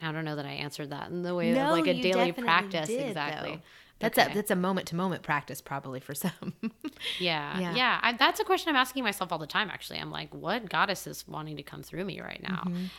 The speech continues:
Speaker 1: And then, like, what does she need? You know, because maybe she's trying to get it in a healthy or maybe an unhealthy way. So then how could I support that in some way?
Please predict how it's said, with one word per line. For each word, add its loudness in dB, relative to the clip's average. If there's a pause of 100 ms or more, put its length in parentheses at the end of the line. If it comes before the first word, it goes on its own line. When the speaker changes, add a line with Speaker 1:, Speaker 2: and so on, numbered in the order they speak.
Speaker 1:
And 2
then, 0
like, -2
what -6
does -6
she -6
need? -8 (460)
You -6
know, -6
because -2
maybe 4
she's -4
trying -4
to -6
get -6
it -4
in -10
a -8
healthy -10
or -8
maybe -12
an -12
unhealthy -12
way. -6
So -12
then -10
how -10
could -12
I -10
support -16
that -10
in -14
some -10
way? -12